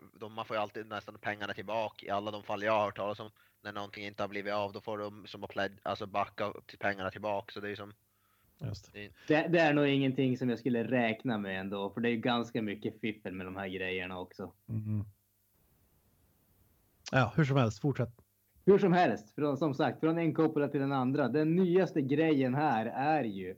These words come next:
Speaker 3: att, eh, film, en av filmhistoriens största mästerverk, Apocalypse Now, har, eh, fått en Kickstarter för att bli ett, eh, T V-spel slash dataspel med självaste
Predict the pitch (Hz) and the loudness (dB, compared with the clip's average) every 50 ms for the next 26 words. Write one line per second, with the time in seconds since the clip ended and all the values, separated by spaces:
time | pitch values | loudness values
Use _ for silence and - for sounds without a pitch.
0 | _ - - 120 117 - - _ - 117 113 107 104 101 98 95 92 90 - _ | _ -8 -6 -6 -6 -6 -10 _ -6 -4 -4 -4 -4 -6 -6 -6 -8 -10 -12 _
1 | - 165 160 151 143 143 139 151 156 170 175 175 170 156 - - 196 190 160 156 | 2 4 4 4 4 2 -2 0 0 0 2 2 2 2 2 4 4 6 6 4
2 | 147 - 180 175 165 156 156 143 135 - - - 156 139 - - 147 139 139 143 | 4 4 4 6 6 6 6 4 2 -2 0 0 2 2 2 0 0 0 0 0
3 | 139 - 139 120 113 131 139 151 156 160 - - - - 123 123 - 135 131 135 | 0 -2 -2 -2 0 0 0 0 -2 -4 -8 -14 -8 -8 -8 -4 -2 -4 -4 -2
4 | - 139 139 131 - - - 123 143 160 175 170 - _ _ _ _ _ _ _ | 0 0 0 -2 -2 -2 0 0 2 0 0 -4 -8 _ _ _ _ _ _ _
5 | _ _ _ _ _ _ _ _ - 127 127 127 123 123 123 120 120 127 127 123 | _ _ _ _ _ _ _ _ 2 4 4 6 6 4 4 2 2 2 2 2
6 | 120 117 - 139 135 131 - 139 131 127 - - 156 156 156 - - - 123 120 | 2 0 0 -2 -2 -2 0 -2 -2 -2 0 0 0 0 0 -4 -2 0 0 0
7 | 117 - - - 127 120 123 123 110 117 120 123 127 127 - - 117 117 - _ | 0 -2 -2 -2 -2 -2 -2 -4 -2 0 2 4 4 2 2 0 -4 -6 -8 _
8 | _ _ 120 117 117 113 110 107 107 - _ - 147 156 143 113 117 - - - | _ _ -2 0 0 0 0 -2 -6 -10 _ 4 4 6 6 4 2 -2 -2 -4
9 | 143 147 135 110 98 90 - - 110 104 - - - _ _ 113 110 104 135 127 | -2 -2 -2 -2 -4 -4 -6 -6 -6 -6 -8 -12 -20 _ _ -10 -4 0 2 2
10 | 117 113 - 104 - - - 151 165 113 87 85 87 - _ _ _ _ _ _ | 2 2 0 -6 -10 -4 -2 -2 0 0 -2 -4 -8 -12 _ _ _ _ _ _
11 | _ _ _ 98 95 104 131 190 202 139 95 90 92 98 104 101 - - 156 143 | _ _ _ -8 -2 0 2 4 4 4 2 0 -2 -6 -8 -8 -4 -2 0 0
12 | 113 113 120 117 117 - 120 | 0 -2 -4 -4 -4 -6 -6